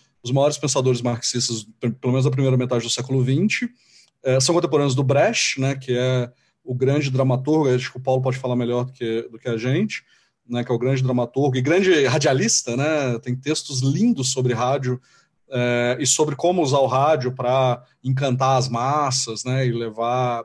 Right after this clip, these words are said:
e, e, e, e pra elevação da consciência, né, e, e, então, é, é, a classe artística tava muito mobilizada, né, o, o, o que não se traduz, é, é, e é algo, é, recorrente historicamente,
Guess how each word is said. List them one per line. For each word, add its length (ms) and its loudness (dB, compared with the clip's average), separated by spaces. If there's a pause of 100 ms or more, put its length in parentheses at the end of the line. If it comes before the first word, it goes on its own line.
e, 400 -6
e, 60 -4
e, 140 -4
e 40 -6
pra 160 -2
elevação 380 0
da 80 -2
consciência, 800 -2
né, 200 -10 (320)
e, 960 0
e, 60 -2
então, 260 2
é, 40 2
é, 340 2
a 60 0
classe 260 0
artística 300 -2
tava 180 0
muito 220 -4
mobilizada, 920 -2 (300)
né, 160 2 (540)
o, 80 6
o, 380 2
o 100 -10
que 120 -4
não 160 4
se 160 0
traduz, 520 2 (120)
é, 240 2
é, 880 2 (140)
e 120 -2
é 20 2
algo, 360 0 (120)
é, 400 -4 (200)
recorrente 540 2
historicamente, 800 -2